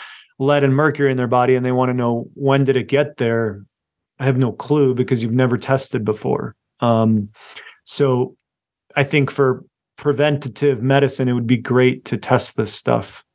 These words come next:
um, before it, it's too late or it's, you know, a disease has already happened. Um, so I guess finishing off the detox story a little bit, 'cause I said,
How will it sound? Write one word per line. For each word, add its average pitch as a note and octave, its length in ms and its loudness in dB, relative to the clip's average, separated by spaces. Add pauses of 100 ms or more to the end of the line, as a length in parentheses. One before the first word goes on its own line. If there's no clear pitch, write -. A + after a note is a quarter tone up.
um, G#2+ 500 -2
before A#2 600 2 (1600)
it, - 260 -8
it's - 180 -8
too C3+ 180 0
late A2 260 0 (260)
or A#2 300 2
it's, - 420 -4
you A#2+ 220 0
know, A#2 80 0
a A2 60 -2
disease A2+ 400 0
has G#2+ 160 -2
already G#2 200 2
happened. A#2 540 -4 (680)
Um, A2+ 480 0 (1700)
so D#3 520 0
I F3 80 2
guess F3+ 280 0 (160)
finishing G3 460 2
off D3+ 240 2
the C3+ 140 0
detox B2 640 -2
story C3+ 520 2
a A#2 80 0
little B2 260 2
bit, A#2 240 -4 (420)
'cause B2+ 160 0
I B2+ 60 4
said, C3 380 0